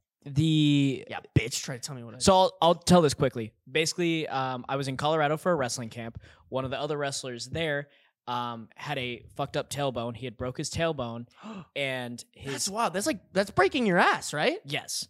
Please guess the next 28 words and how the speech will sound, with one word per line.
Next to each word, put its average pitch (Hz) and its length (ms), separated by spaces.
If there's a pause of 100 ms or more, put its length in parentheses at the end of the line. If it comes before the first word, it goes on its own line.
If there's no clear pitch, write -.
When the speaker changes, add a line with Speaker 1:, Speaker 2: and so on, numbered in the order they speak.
Speaker 2:
'Cause 208 160
your 233 80
tailbone 269 380
is 160 100
like 117 320 (160)
Speaker 1:
Wait, 233 260
it 160 80
gets 226 200
worse. 254 400
Speaker 2:
Oh, 117 180
God. 110 360
Speaker 1:
His 185 240
tailbone, 156 640 (500)
because 147 400
of 165 40
the 160 80
way 156 160
that 147 160
it 143 60
was 139 120
broken 160 380
and 139 180
the 127 60
way 131 180
that 139 140
it 127 120
rehealed, 139 680 (800)
it 160 180